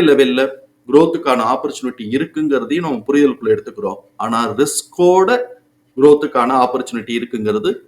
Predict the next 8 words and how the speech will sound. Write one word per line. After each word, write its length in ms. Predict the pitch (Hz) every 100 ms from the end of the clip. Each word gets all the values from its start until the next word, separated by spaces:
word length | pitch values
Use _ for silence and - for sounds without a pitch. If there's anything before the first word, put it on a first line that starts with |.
| _ -
புரிதலுக்குள்ள 500 | 139 131 113 117 110
எடுத்துக்கிறோம். 440 | 104 101 - - - _ _ _ -
சரி, 160 | 120 - - - 165
இப்ப 160 | 175 196
இவன் 160 | 160 147 165
கரண்ட் 240 | 196 220 -
குவார்ட்டர்ல 440 | 156 - 143 170 135
என்ன 120 | 185